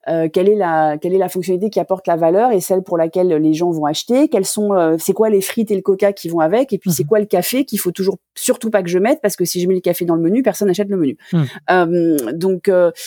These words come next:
Speaker 1: et donc du coup, ça peut être aussi une façon de, de, si tu connais bien ton Big Mac, de dire, « Ok, euh, nous on va vendre maintenant un, euh, Big Mac, euh, frites et, et coca.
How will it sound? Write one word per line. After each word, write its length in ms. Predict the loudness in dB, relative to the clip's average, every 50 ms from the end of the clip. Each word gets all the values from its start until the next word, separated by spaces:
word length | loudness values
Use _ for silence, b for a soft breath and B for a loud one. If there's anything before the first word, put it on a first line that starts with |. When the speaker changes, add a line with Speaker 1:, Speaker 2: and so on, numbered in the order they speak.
| B B B -14 B -2
Speaker 1:
et 80 | 0 0
donc 220 | 2 0 0 0
du 180 | 0 -2 -4 -6
coup, 260 | -6 -2 0 0 0
ça 220 | 2 2 0 0
peut 160 | 0 0 0
être 240 | 0 0 -2 -4 -6
aussi 560 | -6 -4 -4 -4 -2 0 2 4 2 2 0 0 -2
une 140 | -2 -2
façon 360 | 0 -2 -2 -2 -2 -4 -4 -2
de, 480 | -2 0 0 2 2 2 2 2 0 -2
de, 420 | -4 -4 -2 -2 0 -2 -2 -4
si 180 | -6 -8 -10 -10
tu 140 | -10 -8 -6
connais 260 | -4 -2 -2 -2 -2
bien 220 | -4 -4 -4 -4
ton 120 | -4 -4 -6
Big 180 | -6 -6 -6
Mac, 200 | -4 -4 -2 -2
de 80 | -2 -2
dire, « 180 | 0 0 2 0
Ok, 180 | 0 2 2 0 0 0 _ _ _ _ _ _ _ _ _ _ -4
euh, 460 | -2 0 0 2 2 0 0 -2 -6 -10 -16 _ _ _ _ -2
nous 140 | 0 2 2
on 100 | 2 2
va 160 | 2 2 2
vendre 380 | 2 2 0 0 0 0 0 0
maintenant 480 | 0 0 0 0 0 2 2 2 2
un, 300 | 2 0 0 -2 -2 -2
euh, 260 | -2 -2 -4 -4 -4 -6
Big 300 | -6 -4 -2 -2 0 2
Mac, 360 | 2 2 2 0 0 -2 -2
euh, 380 | -2 -2 0 0 -2 -2 -2 -4
frites 460 | -4 -6 -4 -2 -2 -2 -2 -2 -2
et, 240 | -2 -2 -2 -2 -4
et 60 | -4
coca. 340 | -2 -2 -2 0 0 -2